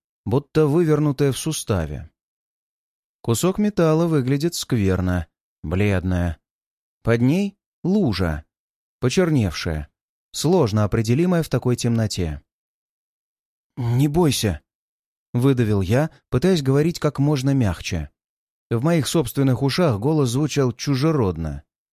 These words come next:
«Мы не враги». Девушка ничего не ответила, только судорожно хватнула ртом воздух. Мне на мгновение показалось, что она сейчас закричит, но нет. Её плечи ослабли,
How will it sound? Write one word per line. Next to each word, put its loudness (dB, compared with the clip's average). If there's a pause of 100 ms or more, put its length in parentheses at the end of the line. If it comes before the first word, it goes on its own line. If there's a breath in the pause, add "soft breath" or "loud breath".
(360)
«Мы 0
не 4
враги». 0 (1700)
Девушка 2
ничего 2
не 4
ответила, -2 (420)
только 0
судорожно 0
хватнула 0 (240)
ртом 0
воздух. 0 (840)
Мне 2
на 0
мгновение 2
показалось, 0
что -2
она 0
сейчас -2
закричит, -2
но -4 (260)
нет. 0 (540)
Её 2
плечи 0
ослабли, 0